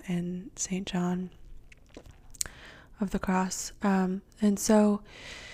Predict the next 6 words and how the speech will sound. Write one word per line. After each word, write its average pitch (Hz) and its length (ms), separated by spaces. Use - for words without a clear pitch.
what 233 180
happened 226 540
was 196 640
he 208 240
was 196 180
arrested, 185 1000